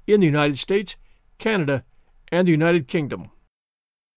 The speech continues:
Spiritualists believe in the possibility of communication with the spirits of dead people,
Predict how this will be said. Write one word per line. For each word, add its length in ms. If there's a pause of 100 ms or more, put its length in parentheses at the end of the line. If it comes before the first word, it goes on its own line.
(120)
Spiritualists 640
believe 320
in 60
the 80
possibility 640
of 120
communication 640
with 100
the 80
spirits 420
of 120
dead 240
people, 440